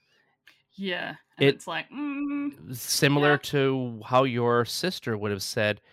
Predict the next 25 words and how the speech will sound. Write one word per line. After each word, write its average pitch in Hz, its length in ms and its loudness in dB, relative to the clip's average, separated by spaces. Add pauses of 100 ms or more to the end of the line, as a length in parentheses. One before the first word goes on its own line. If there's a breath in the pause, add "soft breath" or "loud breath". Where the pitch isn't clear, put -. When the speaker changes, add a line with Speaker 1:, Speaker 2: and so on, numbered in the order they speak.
(380 soft breath)
Speaker 2:
like, 104 360 0 (640)
uh, 113 240 0
how 120 180 6
you 117 180 0
might 120 160 4
have 110 100 0
said 113 220 -2
to 113 60 -8
your 104 120 -4
sister, 107 180 -6
like, 104 120 -6
"It's 107 200 -6
not 175 180 -2
like 196 200 -2
it's, - 260 -4 (360 loud breath)
you 131 100 0
know, 104 180 0 (120)
people's 110 680 -2
graves. 117 480 -2
They're, 104 140 -6 (100)
it's 107 120 -12
just, - 200 -8
they're 113 100 -6
just 143 200 -8
animals." 120 640 -8